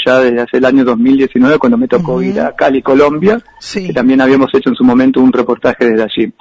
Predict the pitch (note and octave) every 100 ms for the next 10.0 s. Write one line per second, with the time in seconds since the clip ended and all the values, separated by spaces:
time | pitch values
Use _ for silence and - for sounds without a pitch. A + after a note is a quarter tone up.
0 | _ _ _ _ - C#3 C#3+ C#3 - F3
1 | F3+ F3+ F3+ D#3+ B2+ D3 D3+ D3 C3+ -
2 | A#2+ D3 C#3 D3+ C#3 B2 C3+ C3 C3+ B2
3 | D3+ D3 C#3 - C#3+ C3+ G3+ F#3+ G3+ G#4
4 | _ _ _ _ _ - D3 D#3 D#3 D3+
5 | C3+ C3 D3 D3+ C#3+ B2 C#3+ C#3+ D3 C3
6 | A#2+ A#2 A2+ A2+ B2+ B2 C3 - C3 B2
7 | C#3 B2 B2 E3+ E3 D#3+ F3+ G3+ A#3+ -
8 | A#3+ B3 C3 C#3 - A#2+ B2+ B2+ A#2 A#2+
9 | A2 C3 C3 A#2+ - A#2 C3 B2+ B2 A#2+